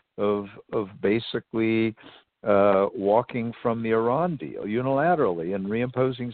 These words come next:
some sanctions. And here's Macron, his best <laughs> friend in Europe, um, and arguably the world, um, uh, the, coming in to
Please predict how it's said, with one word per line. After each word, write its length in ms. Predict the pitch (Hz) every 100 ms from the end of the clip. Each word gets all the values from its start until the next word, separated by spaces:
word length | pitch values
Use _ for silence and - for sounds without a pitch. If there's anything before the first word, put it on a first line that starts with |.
| -
some 140 | 127 -
sanctions. 580 | 139 160 170 - 73 92
And 120 | 104
here's 320 | 104 131 143 131 _ - - -
Macron, 840 | 113 - 147 180 139 107 131 127
his 160 | 113 117
best 260 | 104 123 135
<laughs> 60 | -
friend 200 | 131 127 156 120
in 160 | 127 120
Europe, 420 | 120 151 117 131 _ _ - _
um, 340 | 107 104 113 113
and 100 | 104
arguably 680 | 107 120 123 120 107 110 104
the 120 | 98
world, 400 | 104 131 98 101 - - - -
um, 480 | - 104 104 101 110 _ - _ _
uh, 480 | - 92 92 92 95 98 - - - 110
the, 760 | 107 101 98 98 95 - 67 101 - _ - _ - _ _ _ _ _ _ _ - 131
coming 300 | - 131 131
in 120 | 123
to 80 | 123